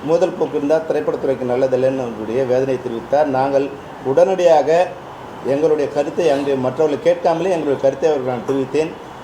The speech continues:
தயாரி-, தமிழ் திரைப்பட தயாரிப்பாளர் சங்கத்திற்கு பெப்சியோடு எந்த விதமான கருத்து வேறுபாடும் இல்லை, எங்களுக்கு எந்த விதமான மோதலும் இல்லை என்பதை அவருக்கு தெரிவித்தோம். சில தயாரிப்பு, தயாரிப்பு சங்கத்துள்ள சில நிர்வாகிகள்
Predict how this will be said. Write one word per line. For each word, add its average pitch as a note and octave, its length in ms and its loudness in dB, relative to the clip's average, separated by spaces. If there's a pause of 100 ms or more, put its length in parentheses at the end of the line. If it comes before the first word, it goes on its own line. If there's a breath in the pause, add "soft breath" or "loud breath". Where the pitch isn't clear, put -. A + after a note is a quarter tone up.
(360)
தயாரி-, F#3 380 6
தமிழ் F#3+ 280 0
திரைப்பட G3 320 2
தயாரிப்பாளர் D#3+ 600 2
சங்கத்திற்கு D3+ 600 -2
பெப்சியோடு E3+ 560 0
எந்த D#3+ 240 2
விதமான D#3+ 480 2
கருத்து D3 300 0
வேறுபாடும் C3+ 500 2
இல்லை, D3+ 200 2 (420)
எங்களுக்கு F3 420 2
எந்த D#3 220 2
விதமான D#3+ 420 2
மோதலும் D#3+ 480 2
இல்லை C3+ 180 0
என்பதை C3+ 240 2
அவருக்கு A#2+ 400 -2
தெரிவித்தோம். G#2 520 -8
சில G3 240 -2
தயாரிப்பு, E3+ 800 2
தயாரிப்பு F3 360 2
சங்கத்துள்ள F3 520 2
சில E3+ 220 0
நிர்வாகிகள் F3 640 4